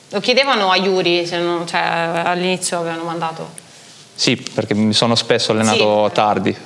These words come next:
Speaker 2: Eh, io per sette, otto anni, gli ulti-, negli ultimi anni mi sono sempre allenato dalle otto e mezza alle dieci e mezza, quindi, però ho sempre avuto l'abitudine di mangiare prima,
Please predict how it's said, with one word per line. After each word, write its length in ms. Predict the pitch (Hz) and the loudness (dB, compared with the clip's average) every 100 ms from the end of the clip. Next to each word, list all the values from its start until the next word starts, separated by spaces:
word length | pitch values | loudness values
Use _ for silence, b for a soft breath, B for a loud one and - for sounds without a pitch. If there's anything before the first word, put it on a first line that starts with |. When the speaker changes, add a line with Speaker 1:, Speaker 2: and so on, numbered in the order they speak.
| - | -6
Speaker 2:
Eh, 500 | 107 104 104 101 101 | -2 0 2 2 2
io 800 | 107 110 104 104 104 104 104 104 104 | 2 2 2 2 2 2 2 0 -2
per 200 | - 110 | -2 0
sette, 360 | - - 110 - | 2 2 2 0
otto 180 | - 120 | 0 2
anni, 200 | 117 117 | 4 4
gli 60 | |
ulti-, 160 | 135 127 | 4 2
negli 200 | 131 135 | 2 4
ultimi 200 | 131 135 | 2 2
anni 260 | 147 110 107 | 2 2 2
mi 80 | 110 | 2
sono 140 | 120 | 2
sempre 260 | 120 117 117 | 2 4 2
allenato 360 | 117 117 110 | 4 2 2
dalle 580 | 110 110 110 110 110 107 | 2 4 4 2 2 4
otto 280 | 113 110 113 | 2 2 0
e 40 | |
mezza 680 | 113 117 123 113 107 113 113 | 2 4 4 2 2 2 4
alle 1120 | 113 110 107 107 110 107 104 101 110 - - | 4 4 2 2 2 2 2 0 -4 -4 -2
dieci 240 | 110 113 135 | 0 2 2
e 20 | |
mezza, 400 | 131 120 113 107 | 4 2 2 0
quindi, 420 | 123 117 110 - B B B | 2 2 2 -2 B B B
però 300 | 175 175 131 | 2 4 4
ho 160 | 123 123 | 4 2
sempre 260 | 143 135 | 2 2
avuto 180 | 139 139 | 2 2
l'abitudine 460 | 131 131 139 131 127 | 2 2 2 2 4
di 180 | 120 | 4
mangiare 360 | 104 113 123 123 | 4 4 2 2
prima, 500 | 127 160 190 208 - | 2 2 2 -2 -8